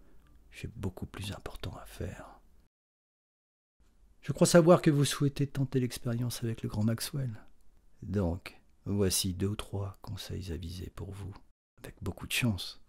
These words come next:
il se peut que vous ayez vraiment le pouvoir de faire de moi un homme libre.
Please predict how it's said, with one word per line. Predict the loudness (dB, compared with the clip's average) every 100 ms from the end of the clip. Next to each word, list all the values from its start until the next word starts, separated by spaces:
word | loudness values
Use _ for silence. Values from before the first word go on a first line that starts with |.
| -16 -10
il |
se | -4 -4
peut | -4 -6
que | -2
vous | -2 0 0
ayez | 0 -2
vraiment | -2 -2 0 2
le | 0
pouvoir | -4 -6 -6
de | -8
faire | -6 -4
de | -4
moi | -8 -10
un | -10
homme | -10 -10
libre. | -8 -10 -14